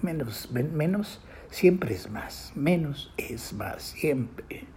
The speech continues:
Hasta donde yo sé, el primer tuit lo mandó a Napoleón, pero no por medios electrónicos.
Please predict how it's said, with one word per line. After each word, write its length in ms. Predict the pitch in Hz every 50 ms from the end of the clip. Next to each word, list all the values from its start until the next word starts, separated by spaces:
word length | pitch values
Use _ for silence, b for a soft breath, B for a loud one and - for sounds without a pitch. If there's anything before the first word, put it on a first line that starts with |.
| B B B B B B B B B B
Hasta 340 | 151 160 - - 180 185 180
donde 420 | 180 185 170 175 165 160 156 160
yo 200 | 165 214 247 233
sé, 340 | - - 156 117 104 107 113
el 100 | 120 113
primer 460 | - 151 139 139 147 151 143 143 -
tuit 300 | - 151 151 160 156 -
lo 100 | 208 214
mandó 300 | 175 143 113 101 113 120
a 20 |
Napoleón, 460 | 113 117 113 - 190 - 294 220 202 -
pero 160 | - 226 262
no 160 | 320 349 339
por 160 | 349 - 104 107
medios 360 | 117 160 190 165 117 98 104
electrónicos. 1000 | 123 113 101 104 - - 214 208 285 254 208 139 98 - 80 87 - - -